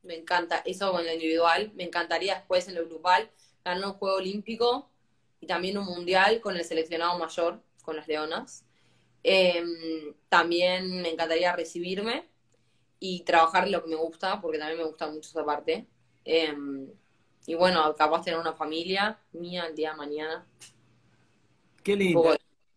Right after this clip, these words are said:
Speaker 2: Y te hago la última, ahora yo te miento. A los chicos cuando los entreno les digo una más, una más.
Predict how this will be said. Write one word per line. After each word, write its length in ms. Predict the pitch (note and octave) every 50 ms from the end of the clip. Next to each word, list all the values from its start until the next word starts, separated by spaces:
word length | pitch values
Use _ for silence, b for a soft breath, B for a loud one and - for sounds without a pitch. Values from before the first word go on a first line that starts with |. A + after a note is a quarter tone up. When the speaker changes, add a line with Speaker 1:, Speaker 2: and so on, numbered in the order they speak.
| _ _ _ _ _ _ _ _ _ - - - -
Speaker 2:
Y 120 | D#3 D#3+
te 200 | - - A3+ B3
hago 200 | D4+ F4 E4+ D4
la 160 | B3 A3 G#3+
última, 400 | A#3 D4 D#4+ D4 - B3+ G#3 F3
ahora 260 | F3 G3+ A3+ G#3+ F#3 E3 D#3
yo 180 | D3+ G#3 A#3+
te 160 | G#3 A#3 G#3+
miento. 440 | F#3 F#3 A3 A#3+ A3+ G#3 - G3 F#3+
A 140 | G3 A3+ G#3+
los 140 | A3+ A#3 F#3
chicos 240 | - D#4 D#4 D#4+ C4+
cuando 180 | A#3 G#3+ G3
los 160 | F#3+ F3+ - -
entreno 340 | F#3 F3 - A#3 C#4 C#4 A#3+
les 60 | G3+ G3
digo 140 | G3 A3
una 160 | A#3+ B3 A#3 F#3+
más, 200 | D#3+ C#3 - -
una 180 | A3+ A#3+ A#3 G#3+
más. 280 | G3 E3 C#3 - -